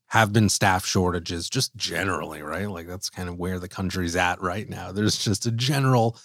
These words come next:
staffing shortage that, that also applies to Disney and all of their properties, which is why things have been so slow to kind of open up. And so, yeah, that's a, that's a good point. Like, maybe they,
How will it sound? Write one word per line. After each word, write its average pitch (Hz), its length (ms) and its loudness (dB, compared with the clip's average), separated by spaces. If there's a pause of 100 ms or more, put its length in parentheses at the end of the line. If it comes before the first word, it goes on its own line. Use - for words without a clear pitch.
(200)
staffing 98 560 0
shortage 87 500 -2
that, 90 220 -6 (120)
that 90 240 -4 (140)
also 95 400 0
applies 87 560 -2
to 87 500 -4 (720)
Disney 101 380 4
and 90 80 0
all 90 120 0
of 87 140 -2
their 95 160 2
properties, 90 640 0
which - 160 -12
is 92 120 -10
why 87 280 -2
things 104 300 2
have 90 100 -2
been 85 160 -4
so 101 180 0
slow 92 460 2
to 90 600 -4 (560)
kind 98 160 -4
of 90 120 -4
open 92 260 -2
up. 104 340 0
And 92 240 -10
so, 82 540 -6
yeah, 90 320 -2
that's 92 220 -4
a, - 60 -6
that's 139 260 -8
a 120 40 0
good 104 220 2
point. - 360 -2
Like, 78 200 -12
maybe 90 320 -12
they, 87 240 -6